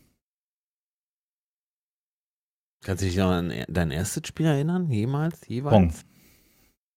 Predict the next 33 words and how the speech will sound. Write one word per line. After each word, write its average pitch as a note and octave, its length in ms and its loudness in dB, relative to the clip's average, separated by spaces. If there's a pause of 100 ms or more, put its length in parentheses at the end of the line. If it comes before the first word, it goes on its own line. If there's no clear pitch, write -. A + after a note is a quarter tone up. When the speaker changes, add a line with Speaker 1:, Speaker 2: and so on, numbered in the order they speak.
(120)
Speaker 1:
Ja, F2+ 220 2 (140)
hatten F2+ 260 -6
wir, D#2+ 80 -2
glaub D#2 140 -2
ich, D2+ 80 -6
schon D#2+ 140 -6
mal, D#2+ 100 0
Speaker 2:
Naja, G2+ 240 8
Speaker 1:
ne? G#2 120 2
Ja. D2 220 -8
Speaker 2:
es - 180 -16
gibt A#2+ 200 2
nichts, G#2+ 260 2
gibt - 180 2
nichts A2 160 2
anderes F#2+ 260 4
davor F#2+ 340 6
für G2 100 -2
mich. F#2+ 260 4 (520)
Speaker 1:
Nee, E2+ 280 0 (160)
davor F#2+ 240 4
Speaker 2:
Aber G#2+ 120 12
es A2 100 10
Speaker 1:
gibt's - 80 6
Speaker 2:
war A#2+ 100 12
Speaker 1:
ja - 40 12
Speaker 2:
nicht D#3 220 10
die D#3 60 12
Speaker 1:
wahrscheinlich C3 180 10
auch B2+ 40 10
Speaker 2:
Original-, A#2+ 320 10
Speaker 1:
nichts D#3 140 8
Speaker 2:
davon G#2 100 6